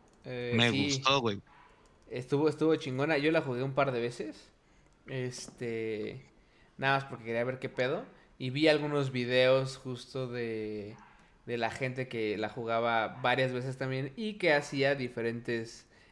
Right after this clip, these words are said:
Speaker 1: experimentos. Por ejemplo, hay unos güeyes que sí, digo, seguramente que quien pudo jugarla en PlayStation cinco la jugó, este, eh,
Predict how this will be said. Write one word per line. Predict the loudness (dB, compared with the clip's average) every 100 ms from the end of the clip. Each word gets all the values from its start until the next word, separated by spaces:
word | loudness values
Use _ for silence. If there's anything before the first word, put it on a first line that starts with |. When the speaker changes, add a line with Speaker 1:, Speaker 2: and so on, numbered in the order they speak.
| -10
Speaker 1:
experimentos. | -10 -4 -2 0 -2 -4 -6 -10
Por | -8
ejemplo, | -6 -2
hay | -2
unos | -2 -2
güeyes | -2 -4
que | -8 -12
sí, | -8 -8 -10 -20 -20 -20 -20 -20 -12
digo, | -6 -4 -4 -10 -20 -20 -20 -8
seguramente | -2 0 0 -4 -6
que | -10
quien | -10 -12
pudo | -4 0 0 -2 -4 -14 -20 -18
jugarla | -12 2 2 4
en | -2 -4
PlayStation | -8 -6 -8
cinco | -8 -6
la | -8
jugó, | -6 -6 -6 -10 -20 -20 -14
este, | -10 -10 -10 -10 -10 -10
eh, | -8 -8 -8 -10 -10 -10 -12 -16 -20